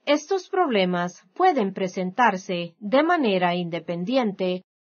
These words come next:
o simultáneamente. Este programa analiza el tratamiento para los distintos problemas que pueden hacer que una llaga presente dificultades para cicatrizar.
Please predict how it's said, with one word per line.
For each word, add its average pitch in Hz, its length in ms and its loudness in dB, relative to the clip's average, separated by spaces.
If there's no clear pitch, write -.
o 330 240 2
simultáneamente. 185 1400 -4
Este 320 400 2
programa 190 800 0
analiza 247 760 0
el 185 180 -2
tratamiento 220 840 0
para 196 220 0
los 196 300 -2
distintos 370 680 -4
problemas 185 720 -2
que 254 120 -14
pueden 381 420 -2
hacer 202 440 -4
que 208 140 -2
una 311 280 0
llaga 202 420 -2
presente 202 600 -4
dificultades 180 1040 -4
para 196 300 -2
cicatrizar. 185 960 -8